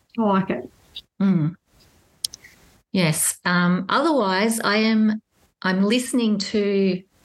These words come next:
Speaker 2: a book called, I'm on the second one,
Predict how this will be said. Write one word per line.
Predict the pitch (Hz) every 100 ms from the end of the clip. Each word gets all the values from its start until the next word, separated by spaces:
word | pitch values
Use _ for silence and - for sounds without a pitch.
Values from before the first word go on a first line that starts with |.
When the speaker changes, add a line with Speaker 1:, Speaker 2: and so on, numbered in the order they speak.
| - _ _ _ _ -
Speaker 2:
a | 190 185 185 180 180 175 226 _ _ _ _ - - -
book | 202 196 196 - -
called, | 196 185 185
I'm | 185
on | 180
the | 175
second | 175 220 220 220
one, | 196 220 254 254